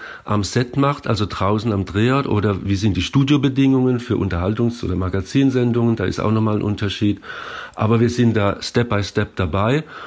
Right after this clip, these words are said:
umzustellen. Und wenn wir heute reinvestieren, das betrifft jetzt nicht nur unsere Firma oder unseren Bereich, das betrifft eigentlich die ganze Branche, dann wird beispielsweise, wo es sie gibt, in L-E-D-Lampen reinvestiert und eben nicht in Glühlampen,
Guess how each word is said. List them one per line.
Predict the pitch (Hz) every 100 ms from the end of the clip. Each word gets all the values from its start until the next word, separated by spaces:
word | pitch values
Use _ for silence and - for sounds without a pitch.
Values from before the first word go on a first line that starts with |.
| -
umzustellen. | 127 135 - 131 - 131 123
Und | 110
wenn | 110
wir | 101
heute | 98 104 110 98
reinvestieren, | 101 95 90 87 - 123 135
das | 98
betrifft | - - 98 -
jetzt | 95
nicht | 101 95 95
nur |
unsere | 92 101 104 104
Firma | 101 - 113 113 113
oder | 101 90
unseren | - 98 107 104
Bereich, | 98 104 104 101 - - - -
das | 90
betrifft | - - 104 -
eigentlich | 92 87
die | 95
ganze | 95 95 82
Branche, | - 90 98 110
dann | 95 98
wird | 98 98
beispielsweise, | 95 95 101 90 101 101 101 - - - - -
wo | 95 113
es | - 107
sie | - 90
gibt, | - 139 - -
in | 113 113 - -
L-E-D-Lampen | 107 104 107 107 135 127 - - 90 90 90 98
reinvestiert | 92 95 - 85 85 - - 87 82
und | 87
eben | 85 85
nicht | 90 87 -
in | 98
Glühlampen, | 104 107 92 85 85 82 80